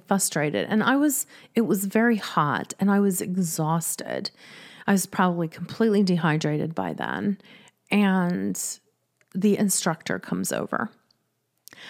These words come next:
So the instructor's a guy named Scott, who at the time, I think it was between twelve and sixteen Ironman competitions. And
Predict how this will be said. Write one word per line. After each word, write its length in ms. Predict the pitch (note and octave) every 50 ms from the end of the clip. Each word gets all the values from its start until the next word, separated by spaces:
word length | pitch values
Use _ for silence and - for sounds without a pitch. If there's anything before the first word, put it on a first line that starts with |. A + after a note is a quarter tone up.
| - - - - -
So 240 | - - - C#4+ C4
the 180 | A3+ B3+ A3+ -
instructor's 640 | A#3 A#3+ - - - D#4 E4+ E4+ - G4+ G4 F4+ -
a 80 | F4+
guy 260 | C#4 A#3+ F#3 F3+ F3 E3+
named 260 | F3 E3 E3 E3 -
Scott, 640 | - - - - D#3+ C#3+ C#3 D2 - - - - - -
who 380 | G3+ G3 F#3+ F#3+ F#3+ F#3 F3+ - - -
at 240 | G#3+ A#3 A#3+ - -
the 80 | D4
time, 540 | - - - - F3 D#3+ D#3 D3+ D3+ D#3 - _
I 120 | - F3+ E3
think 520 | - - - _ - - C4 C4 D4 -
it 140 | F4 - -
was 180 | A3 A3 F#3+
between 640 | - - G3 F3+ F3+ - - F3+ E3 D#3+ D#3 D#3 D#3+
twelve 640 | D#3+ - - - G3 F#3+ F#3+ G3 G3+ A3 A3+ A3+ A3+ - -
and 220 | F#3+ F3+ F3 F3
sixteen 840 | - - - F#3+ - - - - - - F#3+ F3+ E3+ E3+ E3+ E3+ E3+ _ _ _ _ _ _ _ _ -
Ironman 800 | E3+ E3 D#3+ E3 E3 E3 E3 E3+ D#3+ D3 D3+ D#3 D3+ D#3 D#3 D#3 _ _ _ _
competitions. 1080 | - - - D3+ D3 - - - - - - - - - - - - - G#3 - - - - - - - - - - - - - - - _ _
And 540 | - F#3+ F#3 F#3+ F#3 F#3 F#3 F#3 F#3 F#3 -